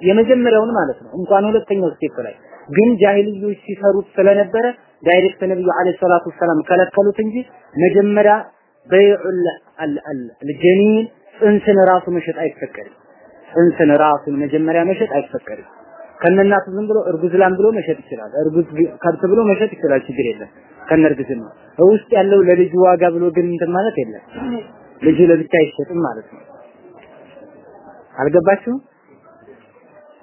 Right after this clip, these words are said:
ገብታችኋል? እሺ፣ አንበኤ ሐበልን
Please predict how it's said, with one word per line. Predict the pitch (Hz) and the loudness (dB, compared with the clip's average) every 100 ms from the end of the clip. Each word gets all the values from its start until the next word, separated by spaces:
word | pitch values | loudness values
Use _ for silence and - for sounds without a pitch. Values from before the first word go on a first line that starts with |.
| - | -4
ገብታችኋል? | 143 175 208 202 240 302 _ _ _ _ _ _ _ - | -2 0 0 -2 -4 -6 _ _ _ _ _ _ _ -10
እሺ፣ | 139 - | -10 -4
አንበኤ | 151 185 190 226 240 226 | -2 0 2 2 2 0
ሐበልን | 214 202 220 254 | 0 2 2 2